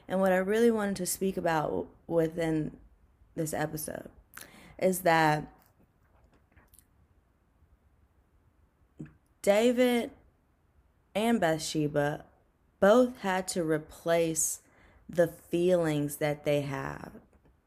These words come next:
previously in order to enjoy,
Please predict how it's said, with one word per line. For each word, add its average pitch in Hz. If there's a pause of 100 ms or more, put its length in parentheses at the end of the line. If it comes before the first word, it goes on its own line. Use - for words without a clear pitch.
(840)
previously - (3250)
in 190 (100)
order 196
to 165 (2500)
enjoy, 156